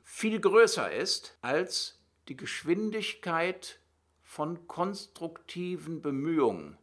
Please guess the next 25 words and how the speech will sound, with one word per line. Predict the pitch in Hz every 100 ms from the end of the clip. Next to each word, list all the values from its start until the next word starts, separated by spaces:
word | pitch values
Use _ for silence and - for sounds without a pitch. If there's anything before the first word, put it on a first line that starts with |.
| _
Wobei | - 113 139
ich | 151 -
da | 135
gar | 117 135
nicht, | 160 160 - - _ _ _ - 64 104 113
da, | 113 -
da | 123 127
darf | 135 143
man | 151
ja | 123
gar | 143
nicht | 143 -
von | 127
Geschwindigkeit | 120 - 185 165 - - -
sprechen, | - - - - - _ _
sondern | 120 120 117 101
bei | 131
dem | 123 107
einen | 120 135 175 196 233 - _ _ _ _ _
hat | 151 -
man | 156 147 135
bei | 147
den | 131 117
destruktiven | 160 170 151 - 151 135 135
Prozessen | - - - 95 - 170 220